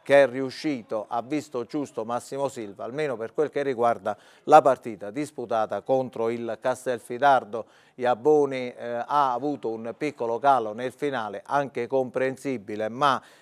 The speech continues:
in, eh, generale ha disputato un'ottima partita. Per quel che riguarda dunque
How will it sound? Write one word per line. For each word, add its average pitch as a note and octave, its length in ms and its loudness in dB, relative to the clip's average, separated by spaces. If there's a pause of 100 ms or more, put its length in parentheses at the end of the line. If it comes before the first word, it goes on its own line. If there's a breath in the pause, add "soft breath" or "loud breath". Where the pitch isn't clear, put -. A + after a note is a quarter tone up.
(120)
in, C#3 380 -4
eh, A#2 300 -8
generale A#2 720 -2
ha C#3+ 160 0
disputato A2+ 800 -4
un'ottima A#2 800 -2
partita. A#2 720 -2 (720 soft breath)
Per A#2+ 200 -4
quel E3+ 180 4
che D#3 160 2
riguarda C#3+ 800 4 (160)
dunque D3 680 2